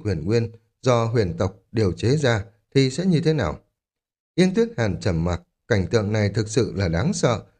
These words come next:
thực sự không thể tưởng tượng được. Nếu thực sự có thể làm như thế, vậy thì các nàng sẽ lại không ngừng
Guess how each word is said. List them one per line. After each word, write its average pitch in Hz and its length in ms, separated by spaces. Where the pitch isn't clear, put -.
thực 156 120
sự 160 200
không 190 160
thể 160 180
tưởng 95 220
tượng 98 220
được. 107 160
Nếu 147 140
thực 165 200
sự - 200
có 160 80
thể 151 140
làm 80 240
như 98 120
thế, 120 340
vậy 131 200
thì 127 100
các 185 220
nàng 110 260
sẽ 120 180
lại 131 220
không 123 200
ngừng 90 180